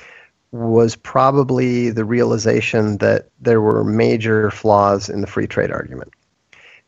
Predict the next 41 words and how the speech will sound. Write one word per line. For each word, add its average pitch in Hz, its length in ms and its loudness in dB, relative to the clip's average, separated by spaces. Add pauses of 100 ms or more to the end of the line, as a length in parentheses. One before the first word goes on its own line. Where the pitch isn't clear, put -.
And 110 400 0
you 135 80 -4
can 202 160 4
even 208 160 4
see - 240 2
a 175 80 4
lot 113 180 4
of 107 80 2
this 107 200 0
on 107 100 2
my 98 100 2
blog. 101 380 0
If 104 120 -8
you, 110 60 -10 (140)
if - 160 -14
you 120 40 -10
go 147 120 4
to 135 220 2
Vox 110 340 -2
Populi 113 380 0
and 101 140 -2
click 120 220 -4
on 104 140 0
f-, 101 60 -8
free - 420 -8
trade, 113 440 0 (360)
you 123 80 -12
can 117 100 -4
see 147 200 2
a 131 40 4
lot 117 220 2
of 120 80 0
these 110 180 -2
discussions - 560 -4
taking 110 260 -6
place 117 300 -4
a - 20 -18
few - 140 -8
years 104 300 -2
ago. - 240 -8 (760)
And, 120 560 2